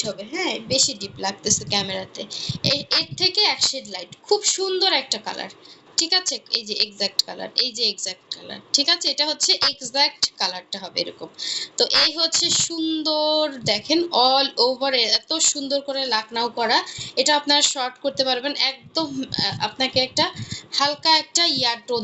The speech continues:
দিবে, হ্যাঁ, এরকম ডলার সেটিং সুন্দর একটা গ্লেজ দিবে ড্রেসে, এবং পুরোটাই হচ্ছে মিনাকারি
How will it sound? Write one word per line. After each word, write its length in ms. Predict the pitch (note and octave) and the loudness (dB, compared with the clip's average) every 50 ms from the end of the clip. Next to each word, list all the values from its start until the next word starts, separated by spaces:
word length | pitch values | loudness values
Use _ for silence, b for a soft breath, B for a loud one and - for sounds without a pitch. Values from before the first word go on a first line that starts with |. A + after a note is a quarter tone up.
| G#3+ | -2
দিবে, 240 | G3+ F#3 E3+ E3 D3+ F#3+ G3+ - | -4 -6 -8 -8 -10 -12 -8 0
হ্যাঁ, 200 | C#4 F4+ F#4 D#4+ A#3+ A3+ | 2 4 4 4 4 2
এরকম 200 | A#3+ - C#4 C4+ B3+ A3 - - | 0 0 0 0 0 0 0 2
ডলার 260 | A#3 A3+ A3+ A#3 A#3+ | 4 4 4 4 4
সেটিং 360 | A#3 - C#4+ C4+ - D4+ D#4 E4+ F#4 F#4 - - - | 4 2 2 0 -2 -2 -2 -4 -4 -8 -6 -6 -4
সুন্দর 400 | - E4+ D#4+ D#4+ D#4+ D4+ D4+ D4 C#4 B3+ A#3+ | -2 2 2 4 4 4 4 2 4 2 0
একটা 160 | A#3 - C#4 | 0 -2 -6
গ্লেজ 320 | - - A3 A3 A3 A3 G#3 G#3+ - | -6 -4 0 2 2 2 2 0 0
দিবে 160 | C4 B3 C#4+ | 2 4 4
ড্রেসে, 420 | C#4+ A3+ A3+ A3 A3 A3 - F#4 G#4+ G#4+ B B B B B B - A#3+ | 4 4 2 2 2 2 0 0 -2 -2 B B B B B B 2 2
এবং 120 | B3+ C4+ C4 C4+ | 2 2 0 2
পুরোটাই 420 | - D4 C#4+ C#4 C#4 C4+ C#4 C#4 C#4 C#4 | 2 2 2 4 4 4 2 2 2 0
হচ্ছে 260 | C4+ C4+ - - - D4+ | -4 -2 0 0 2 2
মিনাকারি 600 | C#4+ C4 C4 B3 A#3+ A#3+ A#3+ A#3+ - B3 A#3+ B3+ | 0 0 -2 -2 -2 -2 -2 2 2 2 2 2